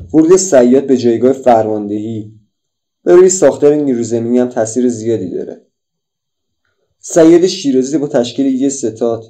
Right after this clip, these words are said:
که یه ستاد عملیاتی بود و از اساتید گروه تاکتیک و عملیاتی دافوس استفاده شده بود، ستاد رزمی خودش رو تشکیل داده بود و عملاً ستادی که تو تهران بود از صرف آشنایی صیاد با افراد و برای انجام روند اداری توی ارتش بود.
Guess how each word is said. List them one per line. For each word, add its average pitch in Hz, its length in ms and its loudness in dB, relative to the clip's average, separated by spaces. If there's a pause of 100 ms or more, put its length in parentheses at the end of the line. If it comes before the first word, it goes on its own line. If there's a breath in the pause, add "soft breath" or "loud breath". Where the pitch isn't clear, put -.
(100)
که 170 100 -2
یه 175 60 2
ستاد 147 340 -2
عملیاتی 120 720 -2
بود 123 360 -4 (680)
و 143 40 2
از 143 160 6
اساتید 147 440 -2
گروه 139 320 0
تاکتیک 123 400 -4
و - 20 0
عملیاتی 117 460 -2
دافوس 123 400 -2
استفاده 113 460 -6
شده 110 340 -8
بود، 120 460 -8 (440)
ستاد 160 380 0
رزمی 139 420 2
خودش 131 360 -2
رو 127 60 -8
تشکیل 123 360 -4
داده 90 220 -8
بود 82 280 -18 (600)
و 165 40 4
عملاً 156 420 2
ستادی 151 460 -2
که 156 100 -4
تو 135 120 -4
تهران 113 460 -2
بود 131 260 -2 (640)
از 139 120 0
صرف 160 320 0
آشنایی 131 500 0
صیاد 123 420 0
با 127 120 2
افراد 123 480 -2 (200)
و 127 60 -2
برای 139 220 6
انجام 139 280 0
روند 127 440 2
اداری 110 380 0
توی 120 180 -2
ارتش 104 440 -4
بود. - 160 -20